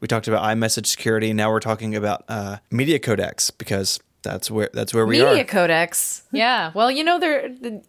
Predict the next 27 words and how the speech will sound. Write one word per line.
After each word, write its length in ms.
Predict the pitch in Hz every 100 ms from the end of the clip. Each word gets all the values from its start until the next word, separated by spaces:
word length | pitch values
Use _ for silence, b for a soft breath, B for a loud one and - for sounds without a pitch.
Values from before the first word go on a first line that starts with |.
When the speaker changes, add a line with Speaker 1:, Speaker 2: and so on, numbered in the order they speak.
| -
Speaker 2:
there's 260 | 311 311
not 220 | 294 466 302
usually 320 | 359 403 403
a 80 | 320
lot 200 | 311 320
of 80 |
news 440 | 262 277 440 220 160
in 160 | 175
the 80 | 175
media 340 | 165 170 170 156
codec 400 | 190 165 151 170
world, 360 | 160 156 151 -
Speaker 1:
<laughs> 60 |
Speaker 2:
but, 160 | 175 165
Speaker 1:
That's 180 | 165 165
Speaker 2:
uh, 120 | 160
Speaker 1:
true. 80 | 151
Speaker 2:
but 100 | 180
Speaker 1:
<laughs> 60 | 180
Speaker 2:
Apple, 420 | 233 269 247 -
Apple 320 | 220 240 277 262
decided 440 | 262 277 262 247
to 80 | 226
change 340 | - 226 220
that. 280 | 165 135 -
They're 140 | 175
like, 380 | 170 156 151 -